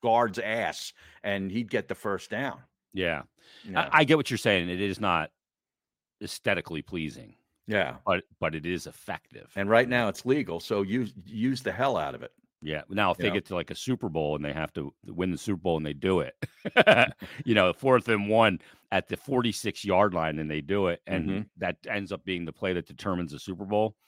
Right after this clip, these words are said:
Speaker 1: Yeah.
Speaker 2: And then, and then they, you know, make it illegal.
Speaker 1: Right.
Speaker 2: <laughs> That would be, oh boy.
Speaker 1: That's probably what's gonna happen. So, if it Ben, so, or, uh, James Franklin should learn the tush push, and then he
Speaker 2: Yeah.
Speaker 1: wouldn't have to punt the ball on fourth and one at his own forty-five yard line.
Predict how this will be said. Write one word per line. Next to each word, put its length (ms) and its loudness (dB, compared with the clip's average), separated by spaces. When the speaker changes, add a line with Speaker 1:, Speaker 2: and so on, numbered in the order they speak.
Speaker 1:
Yeah. 280 0
Speaker 2:
And 120 -2
then, 220 2
and 220 0
then 200 0
they, 180 -2
you 180 -10
know, 240 -6
make 300 -4
it 80 -2
illegal. 600 -2
Speaker 1:
Right. 260 2
Speaker 2:
<laughs> 160 -10
That 160 -2
would 140 -4
be, 300 -4
oh 120 -4
boy. 240 -10
Speaker 1:
That's 240 0
probably 260 2
what's 180 -2
gonna 200 -6
happen. 360 -8
So, 160 4
if 240 4
it 240 0
Ben, 200 8
so, 180 0
or, 160 6
uh, 160 6
James 260 2
Franklin 500 2
should 200 -4
learn 300 0
the 80 -6
tush 380 -4
push, 360 -4
and 80 2
then 100 8
he 60 4
Speaker 2:
Yeah. 60 4
Speaker 1:
wouldn't 160 6
have 140 4
to 80 4
punt 340 2
the 80 2
ball 360 6
on 120 4
fourth 380 0
and 120 0
one 220 2
at 60 2
his 160 -2
own 180 -2
forty-five 640 -4
yard 280 0
line. 280 -10